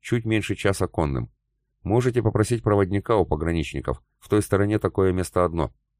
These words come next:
«Хорошо». Я мысленно поставил себе зарубку на памяти. Обязательно обговорить с наставником все эти факты.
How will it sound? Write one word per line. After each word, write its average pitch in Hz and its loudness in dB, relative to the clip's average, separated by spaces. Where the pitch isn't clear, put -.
«Хорошо». 78 -2
Я 85 0
мысленно 107 0
поставил 98 2
себе 90 0
зарубку 90 0
на 90 0
памяти. 67 -2
Обязательно 87 2
обговорить 80 2
с - -8
наставником 87 -2
все 87 -4
эти 85 -4
факты. 78 -2